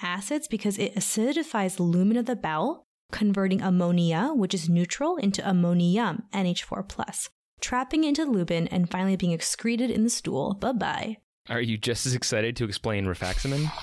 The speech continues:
Speaker 1: No, it's not as sexy, but still cool.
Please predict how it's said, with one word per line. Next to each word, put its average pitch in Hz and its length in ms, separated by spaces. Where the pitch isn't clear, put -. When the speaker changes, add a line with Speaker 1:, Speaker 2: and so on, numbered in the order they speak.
Speaker 1:
No, 294 440
it's 277 180
not 339 160
as 330 120
sexy, 202 420
but 196 300
still 339 220
cool. - 380